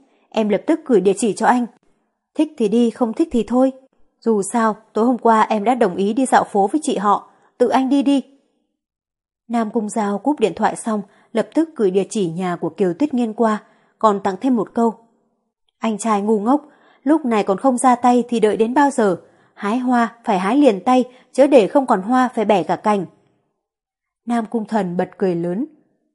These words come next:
"Con nhóc thối, còn làm thơ với anh." Phòng ba lẻ một số ba ba, chung cư Nam Lâm, đường Quế Lâm.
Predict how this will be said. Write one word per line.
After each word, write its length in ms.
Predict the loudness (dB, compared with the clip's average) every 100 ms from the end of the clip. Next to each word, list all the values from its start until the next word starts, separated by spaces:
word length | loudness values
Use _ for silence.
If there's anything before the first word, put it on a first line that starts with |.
| -6
"Con 200 | -4 -2
nhóc 140 | -4 -4
thối, 340 | -2 0 0 -4 _
còn 140 | 0
làm 160 | 0 0
thơ 260 | 0 2 2
với 100 | 2
anh." 180 | 0 -4 _ _ _ _ _ _ _ _ _ _ _ _ _ _ _
Phòng 280 | 2 4
ba 140 | 2 2
lẻ 160 | 2
một 260 | 0 -2 -4
số 180 | -2 0
ba 180 | 2 2
ba, 280 | 0 -2 -6 _
chung 200 | -2 -2
cư 240 | 2 2 4
Nam 220 | 2 2
Lâm, 280 | 2 2 2
đường 200 | 0 0
Quế 180 | -2 -2
Lâm. 260 | 0 -2